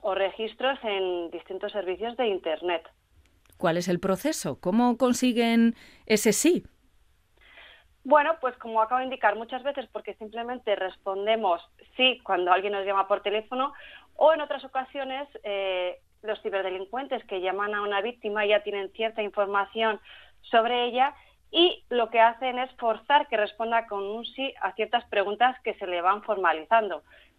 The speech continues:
Speaker 1: Eh, pueden ser preguntas sencillas como "¿estás dispuesto a que te realicemos algunas preguntas sobre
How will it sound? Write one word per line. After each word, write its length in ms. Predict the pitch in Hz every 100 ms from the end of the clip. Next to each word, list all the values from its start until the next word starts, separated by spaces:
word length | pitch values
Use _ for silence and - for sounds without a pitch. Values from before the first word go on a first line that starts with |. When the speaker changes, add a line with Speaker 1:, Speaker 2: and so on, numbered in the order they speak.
| _ _
Speaker 1:
Eh, 380 | 190 180 180 165
pueden 260 | 190 185 190
ser 160 | 220 214
preguntas 380 | 196 196 208 208
sencillas 520 | 202 175 226 226 220 -
como 380 | 208 196 190 -
"¿estás 340 | 190 185 277 294
dispuesto 500 | 269 - 269 - 240
a 100 | 233
que 120 | 220
te 200 | 226 208
realicemos 520 | 208 202 226 233 220
algunas 360 | 208 196 214 208
preguntas 640 | 208 196 220 220 208 196 -
sobre 600 | 208 196 202 196 196